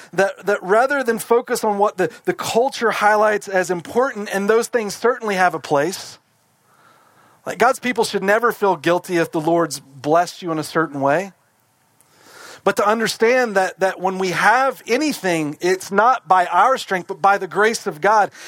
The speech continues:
And it doesn't belong to me, it belongs to the Lord and his community as we make a light,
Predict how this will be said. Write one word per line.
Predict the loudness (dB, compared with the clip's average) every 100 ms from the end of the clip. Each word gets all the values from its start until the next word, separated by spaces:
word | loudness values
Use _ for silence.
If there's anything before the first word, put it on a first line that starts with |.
| -4
And | -2
it | 2
doesn't | 2 2 0
belong | 0 2 0 -2
to | -4
me, | -2 0 0
it | 0
belongs | 0 0 -2 -4
to | -2
the |
Lord | 0 2 2 0 -8 -6
and | -2
his | -2 -2
community | -4 0 0 0 0
as | 0
we | -2 -2
make | 0 0
a |
light, | 0 4 2 2